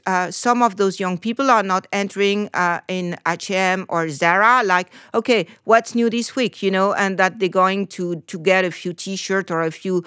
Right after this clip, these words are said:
dress for a couple of, uh, euros, you know. So I think the, the, the, the changes are coming, even if, if it takes time. And so brands, if they want to stay, they need to be not only transparent, but they need to be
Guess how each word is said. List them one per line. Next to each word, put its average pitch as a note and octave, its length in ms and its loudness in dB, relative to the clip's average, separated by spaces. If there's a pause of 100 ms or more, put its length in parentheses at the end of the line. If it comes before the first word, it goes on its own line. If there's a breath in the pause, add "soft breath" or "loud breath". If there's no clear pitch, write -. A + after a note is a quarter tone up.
(260 loud breath)
dress F#3+ 340 2
for E3+ 300 0
a E3 140 0
couple F#3 340 -2
of, E3 220 0
uh, D#3+ 260 0
euros, F3 540 2
you E3 80 -2
know. F3 220 0 (340 loud breath)
So G#3+ 240 4
I A3+ 160 4
think B3 340 -2
the, G3+ 240 0
the, F3+ 460 0
the, F3 260 -2
the F3+ 200 -4
changes B3+ 760 0
are F3+ 140 2
coming, F#3+ 600 0
even G#3 200 0
if, G#3+ 240 0
if F3+ 240 -4
it F3 220 -6
takes E3+ 240 -4
time. G3+ 360 0 (280 loud breath)
And G3 240 0
so A3+ 240 4
brands, A#3 640 2
if F#3 180 -6
they F#3+ 80 0
want F3+ 300 -2
to G3 100 -8
stay, A#3+ 380 0
they G3 180 2
need G#3+ 300 -2
to - 180 -6
be G3 300 -2 (420 loud breath)
not B3+ 260 4
only B3+ 220 2
transparent, F#3 640 -2
but F3 180 0
they G3+ 100 2
need A3 220 -2
to G3+ 100 -8
be F#3 440 -4